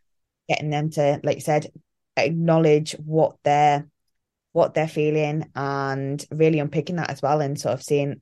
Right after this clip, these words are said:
are there any other things, not just sort of, like, an overarching emotion, but,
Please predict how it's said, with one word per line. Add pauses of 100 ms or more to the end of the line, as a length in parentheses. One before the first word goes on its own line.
are
there
any
other (300)
things,
not
just
sort
of,
like,
an
overarching
emotion,
but,